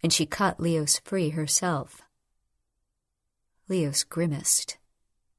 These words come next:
"New friend?" she said. "New job, anyway," Rihan said.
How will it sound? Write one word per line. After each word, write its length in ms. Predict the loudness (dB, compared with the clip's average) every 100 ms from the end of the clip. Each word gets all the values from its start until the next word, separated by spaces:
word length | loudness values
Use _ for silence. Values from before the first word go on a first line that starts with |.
| _ _ _ _ _ -8 4
"New 240 | 8 8
friend?" 680 | 6 6 8 8 6 2 -2 -8 _ _ _ _ _ _ _ _ _ _ _ _ -4
she 180 | 0
said. 340 | 2 2 -2 -8 _ _ _ _ _ _ _ -2 2
"New 140 | 4
job, 480 | 6 10 10 10 6
anyway," 560 | 4 4 2 0 -4 -10 _ _ _ _ _ _ _ _ _ _ 0
Rihan 320 | 2 2 2
said. 340 | 2 0 -8